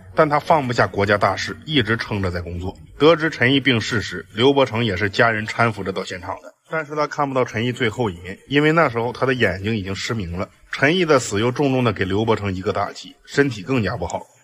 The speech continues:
只得在医院静养。那时候周总理的身体也不好了，但他仍然尽着最大努力保护党内的老同志。刘伯承住院后，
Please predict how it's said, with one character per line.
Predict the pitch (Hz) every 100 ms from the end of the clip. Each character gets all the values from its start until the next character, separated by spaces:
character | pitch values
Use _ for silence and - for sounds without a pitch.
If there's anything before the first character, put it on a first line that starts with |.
| _ _ -
只 | 117
得 | 117 131
在 | 135
医 | 123
院 | 135 127 104
静 | 135 101
养。 | 85 _ _ _ -
那 | 165
时 | 151
候 | 139 139
周 | 160 151
总 | 139
理 | 123
的 | 95
身 | 101 107
体 | 107
也 | 90
不 | 82
好 | 98 95
了， | 85 - - _ _ _ -
但 | 160
他 | 156
仍 | 147
然 | 151 151
尽 | 156
着 | 143
最 | 135 147
大 | 131
努 | 113 98
力 | 110
保 | 95 92
护 | 110
党 | 101 92
内 | 107
的 | 101
老 | 87 82
同 | - 90
志。 | 107 - -
刘 | 135 160
伯 | 165
承 | 131 143
住 | 147
院 | 123 117
后， | 120